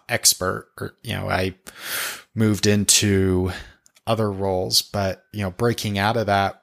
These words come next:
was basically, I was a Linux expert, not a help desk guy, right? Um, I got lucky. I, that, that's, uh, that's not everyone. But, like, right out, like, a lot of people I know that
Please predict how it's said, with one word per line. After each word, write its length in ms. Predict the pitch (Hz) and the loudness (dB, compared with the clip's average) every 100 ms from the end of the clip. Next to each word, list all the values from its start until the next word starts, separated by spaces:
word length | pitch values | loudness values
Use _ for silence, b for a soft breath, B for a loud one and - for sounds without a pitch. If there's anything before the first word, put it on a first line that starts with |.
| _ | _
was 300 | 107 101 95 | -4 -2 -2
basically, 720 | - 98 - 104 101 98 98 _ _ _ | -4 2 2 2 -6 -6 -8 _ _ _
I 140 | 104 107 | 0 0
was 180 | 110 | 2
a 40 | 110 | -2
Linux 440 | 107 117 123 - | -2 -4 2 2
expert, 480 | 95 - - 90 - | 4 0 0 -4 -6
not 220 | 98 110 107 | 0 2 4
a 40 | |
help 260 | 110 113 - | 4 0 0
desk 260 | 78 - | 4 4
guy, 240 | 85 - - _ | 2 -10 -16 _
right? 360 | 92 92 90 92 _ | -2 0 0 -6 _
Um, 340 | 98 87 85 78 | -10 -8 -10 -8
I 120 | - | 0
got 240 | 117 120 - | 2 2 0
lucky. 420 | 113 - 95 92 | -2 -2 -4 -4
I, 200 | 92 101 | -4 -4
that, 440 | - 101 104 98 | -6 -4 -4 -4
that's, 380 | - 101 - - | -6 -2 4 2
uh, 320 | 107 98 95 90 - | 2 -4 -6 -10 -10
that's 260 | 95 - | 2 2
not 240 | 107 101 - | 2 -4 -6
everyone. 680 | 113 101 98 90 85 85 92 _ - | -6 -4 -8 -8 -10 -12 -16 _ 4
But, 280 | 110 110 | 4 6
like, 300 | 113 110 - _ - | 2 2 -2 _ -6
right 280 | 113 117 110 | 4 6 6
out, 300 | 107 104 - - | 4 2 -2 -6
like, 200 | 104 - | -6 -4
a 60 | |
lot 320 | 98 104 110 110 | 0 4 6 6
of 560 | 104 101 95 - - _ _ - | 4 2 -2 -6 -8 _ _ -4
people 280 | 110 - | -2 4
I 120 | 104 101 | 4 4
know 300 | 98 98 98 | 2 2 2
that 340 | 92 90 - | 2 0 -4